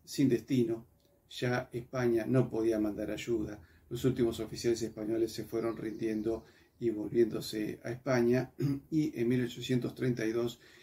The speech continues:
en una emboscada organizada por el ejército republicano de Chile en Epulauquen,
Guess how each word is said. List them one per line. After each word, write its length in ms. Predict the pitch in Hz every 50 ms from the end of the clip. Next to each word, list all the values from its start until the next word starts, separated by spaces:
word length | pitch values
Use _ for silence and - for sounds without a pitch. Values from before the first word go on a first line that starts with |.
| - _ _ -
en 180 | 131 127 127
una 80 | 139 143
emboscada 680 | 139 127 120 117 113 - - - 123 113 104 98 101
organizada 720 | 107 127 - 110 107 110 104 - - 135 120 110 104 101 -
por 180 | - 117 -
el 80 | 113 -
ejército 500 | - - 120 120 - - 107 - - 113
republicano 600 | 110 110 - - 110 107 107 - 113 113 110 113
de 80 | 113 110
Chile 440 | - - - 120 - - - - - -
en 100 | - 117
Epulauquen, 760 | 117 117 - 127 131 127 127 123 120 120 - - 135 131 135 139